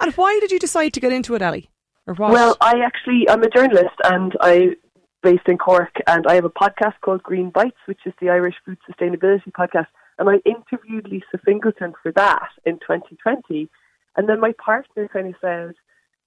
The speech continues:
Speaker 2: "Why don't we just try doing it ourselves?" And I've always been kind of fond of, like, living experiments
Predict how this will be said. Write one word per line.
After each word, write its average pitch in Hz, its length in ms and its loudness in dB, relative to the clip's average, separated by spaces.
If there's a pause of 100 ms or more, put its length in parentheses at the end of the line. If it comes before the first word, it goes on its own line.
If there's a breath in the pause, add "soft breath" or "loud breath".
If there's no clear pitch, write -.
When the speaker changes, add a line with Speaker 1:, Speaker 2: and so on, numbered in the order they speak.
(140)
Speaker 2:
"Why 208 140 0
don't 370 140 2
we 302 80 2
just 214 200 -14 (100)
try 165 200 -4
doing 180 280 -6
it 170 80 -10
ourselves?" 196 600 -2 (160)
And 180 140 -4
I've 196 120 -2
always 226 240 -2
been 220 140 -12
kind - 180 -10
of 170 140 -10
fond 185 300 -6
of, 175 120 -12
like, 165 240 -4
living 170 300 -2
experiments 165 880 -4